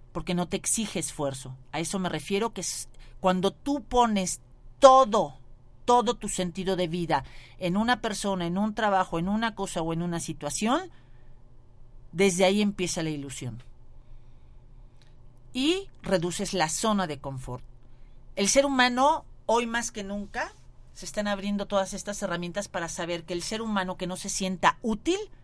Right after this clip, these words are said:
se frustra. Que el ser humano que todos los días podrás tener dinero, pero si no te sientes que tú estás dando lo mejor de ti y hay un esfuerzo, te sientes frustrado.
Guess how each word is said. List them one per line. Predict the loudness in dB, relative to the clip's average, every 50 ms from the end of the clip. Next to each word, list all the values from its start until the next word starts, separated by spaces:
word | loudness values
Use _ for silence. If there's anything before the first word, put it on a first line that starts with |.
| -20 -20 -20 -20 -20 -20 -20 -20 -20 -20 -20 -20 -20 -20 -20 -20 -20 -20 -20 -20 -14 -8
se | -4 -4 -4
frustra. | -4 -2 -2 -2 -2 -2 -6 -8 -10 -12 -12 -14 -18 -18 -20 -20 -20 -20 -20 -20 -20 -20 -20 -18 -18 -8 -2
Que | 2 2
el | 4 4
ser | 2 0 0
humano | 0 2 4 6 6 6 4 2 -2
que | -4 -4
todos | -2 -2 0 0
los | 0 0 -2 -2 -4
días | -2 0 2 2 2 2 0 -4
podrás | -8 -6 -4 -2 -2 -2 -2
tener | -4 -4 -2 0 0 0 -2 -2 -4
dinero, | -2 0 2 4 4 4 4 4 4 2 -2 -4 -14 -20 -20 -10 -4
pero | -2 -2 -2 -2
si | -2 -2 -2
no | 0 0 0 0
te | -2 -2
sientes | 0 0 0 2 2 2 2 0 -2 -6 -8 -8 -8 -8 -12 -12 -8
que | -6 -6
tú | -6 -6 -6 -4 0 2 2 2
estás | 2 2 0 2 4 4 2 2 2
dando | 2 4 4 4 2 2
lo | 2 0
mejor | 0 -2 -4 -2 0 0 0 0
de | -2 -4 -6
ti | -4 -4 -4 -4 -4 -6 -6 -4
y | -2 -2
hay | -2 -2
un | -2 -2 -4
esfuerzo, | -4 -6 -4 0 2 2 2 2 2 -2 -4 -4 -6 -12 -18 -20 -20 -20 -20 -20 -20 -20 -20 -20 -20 -18 -18 -20 -20 -20 -20 -20 -20 -20 -18 -18 -18 -18 -18 -18 -20 -20 -20 -20 -20 -20 -20 -18 -18 -18 -18 -18 -16 -10
te | -8 -6
sientes | -2 -2 -2 -2 -2 -2 -4 -6
frustrado. | -6 -6 -6 -6 -4 -4 -4 -4 -4 -8 -12